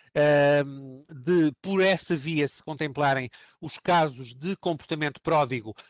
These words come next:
comportamento condicionado pelo abuso de bebidas alcoólicas ou estupefacientes, hesita-se, volto a dizer, hesita-se em saber se o regime se queda nestas hipóteses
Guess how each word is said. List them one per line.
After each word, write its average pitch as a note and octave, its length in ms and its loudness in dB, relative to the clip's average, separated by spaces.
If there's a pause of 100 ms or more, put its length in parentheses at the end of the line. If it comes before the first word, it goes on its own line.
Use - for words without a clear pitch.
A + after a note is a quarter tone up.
(140)
comportamento D#3+ 640 -4
condicionado E3+ 720 -2
pelo D3+ 200 -4
abuso C#3+ 360 -6
de C#3+ 100 -6
bebidas D3+ 480 0
alcoólicas D3 800 0
ou F#3 60 -2
estupefacientes, C#3+ 960 -4 (340)
hesita-se, F3+ 800 -2
volto D3+ 280 -2
a C#3 40 -2
dizer, B2+ 420 -2 (360)
hesita-se D#3 640 -2 (340)
em F3 140 2
saber C3+ 480 0 (260)
se - 240 -8
o F3 60 0
regime E3 400 -2
se - 240 -16
queda D3+ 340 2
nestas D#3 380 -2
hipóteses C#3 580 -4